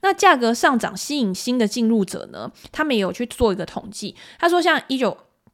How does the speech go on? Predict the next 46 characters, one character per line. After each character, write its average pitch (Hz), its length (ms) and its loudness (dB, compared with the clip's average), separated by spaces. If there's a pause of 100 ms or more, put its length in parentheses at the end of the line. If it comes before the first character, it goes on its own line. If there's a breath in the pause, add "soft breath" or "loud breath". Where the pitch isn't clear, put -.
(520)
一 269 100 -6
九 247 120 4
九 202 160 0
零 185 160 -4
年 196 200 -2
代 220 140 4
那 226 80 2
个 214 100 0
时 202 80 -4
候 190 80 -2
的 190 80 -2
泡 202 200 2
沫 196 260 0
啊， 170 60 -6
一 240 140 -4
九 202 120 0
二 226 120 -4
零 185 160 -4
年 185 140 -6
代 190 80 -4
那 214 60 0
个 196 100 -2
时 190 100 -6
候 185 100 0
的 180 60 -2
泡 - 220 0
沫， 190 160 -4 (180 loud breath)
是 349 140 -2
真 320 320 4
的 277 80 6
有 175 100 2
非 247 320 0
常 180 300 -4 (100)
大 185 260 2
举 - 240 -12
的 - 140 -12
散 - 320 -6
户 214 160 -4
去 226 140 -4
进 220 320 -2
军 185 200 -6
到 185 160 -4
这 190 120 -8
个 160 100 -12
市 180 220 -8
场。 - 200 -10